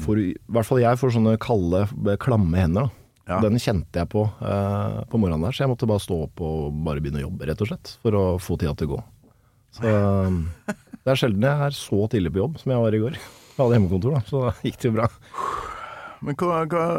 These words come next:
Speaker 2: sitter du igjen med? For du har sett dem utrolig mange flere ganger enn meg,
Speaker 1: Mm.
Speaker 2: eh, og har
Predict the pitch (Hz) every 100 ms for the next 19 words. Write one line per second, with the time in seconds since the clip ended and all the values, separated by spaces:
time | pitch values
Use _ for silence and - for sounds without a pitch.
0 | 151 147 143 135 - - - - - 139
1 | - - 95 95 92 95 95 98 113 120
2 | 113 113 113 - 107 117 107 113 107 98
3 | 92 - 98 107 107 104 - 104 - 90
4 | 101 110 104 104 101 98 95 85 87 92
5 | 98 117 - - 120 107 104 101 98 95
6 | 98 98 90 90